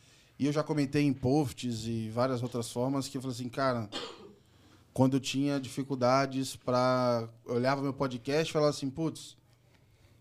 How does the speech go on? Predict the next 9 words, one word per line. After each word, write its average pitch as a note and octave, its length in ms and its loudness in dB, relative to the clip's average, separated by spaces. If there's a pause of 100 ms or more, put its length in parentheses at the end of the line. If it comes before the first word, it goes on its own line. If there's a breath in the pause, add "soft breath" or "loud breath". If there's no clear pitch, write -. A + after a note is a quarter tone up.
(120)
não C#3 200 0
tô D#3+ 120 0
entrevistando D3+ 500 -2
mulheres.'" B2+ 800 -2 (120)
Quando B2 160 2
eu C3 60 2
olhava C3 440 2
assim, C#3+ 680 -4
é... B2 440 -6